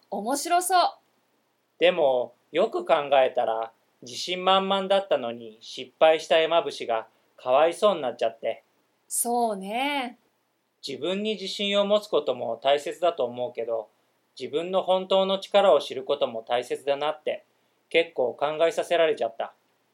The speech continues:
Speaker 1: うーん。話を聞いてたら、私も見たくなってきちゃった。
Speaker 2: うん。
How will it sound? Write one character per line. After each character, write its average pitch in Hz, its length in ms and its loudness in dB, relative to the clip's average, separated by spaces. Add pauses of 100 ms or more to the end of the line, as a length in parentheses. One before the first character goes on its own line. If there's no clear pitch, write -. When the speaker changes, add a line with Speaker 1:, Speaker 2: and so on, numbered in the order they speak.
(320)
Speaker 1:
う 214 60 -10
ー 233 640 -8
ん。 190 100 -18 (460)
話 269 440 -6
を 370 100 -4
聞 254 240 -12
い 254 40 -14
て 269 140 -8
た 233 100 -2
ら、 196 300 -2 (200)
私 240 460 -6
も 269 220 -4
見 214 160 -10
た 320 100 2
く 403 100 -4
な 359 140 -2
っ 349 80 -6
て 277 80 -10
き - 100 -14
ち - 80 -6
ゃ 226 60 2
っ 220 120 -8
た。 202 260 0 (440)
Speaker 2:
う 190 120 0
ん。 135 220 0